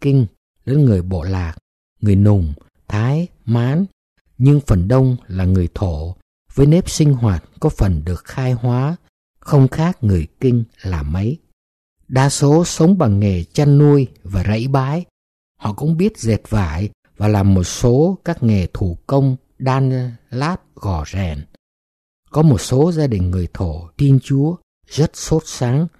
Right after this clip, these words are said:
Hội thánh ở Cao Bằng, mỗi sáng Chủ nhật, nhóm trung bình chỉ có khoảng ba mươi người, nhưng buổi tối vẫn mở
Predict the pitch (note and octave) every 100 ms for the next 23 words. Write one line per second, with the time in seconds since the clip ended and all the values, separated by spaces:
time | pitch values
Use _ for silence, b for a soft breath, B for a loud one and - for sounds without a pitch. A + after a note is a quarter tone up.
0 | _ _ _ _ _ - G#2 - B2+ D#3+
1 | F3+ - F2+ C3+ C3 A2+ E2 D2 _ _
2 | - A2+ C3+ - D3+ F3 F#3+ D3+ G#2 _
3 | _ _ - A2 C3 F#3+ - D#3 C3+ A2+
4 | F2 D#2+ - - E2 B2 D#3 - G2 D#2
5 | F2+ A#2 C3 B2+ B2+ A2+ G2 E2 - _
6 | _ _ - C3 B2+ F2+ - A2+ B2+ F3
7 | - b _ G2 C#3 E3+ B2 E2+